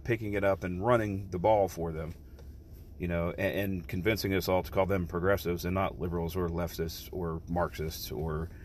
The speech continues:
any of the <laughs> labels that actually fit them, um,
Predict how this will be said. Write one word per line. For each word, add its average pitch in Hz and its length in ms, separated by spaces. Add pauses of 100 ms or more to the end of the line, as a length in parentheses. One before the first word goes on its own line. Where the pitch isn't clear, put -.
(360)
any 113 180
of 98 60
the 98 100
<laughs> 92 160
labels 107 320
that 101 160
actually 95 400
fit - 460
them, 76 280 (840)
um, 95 480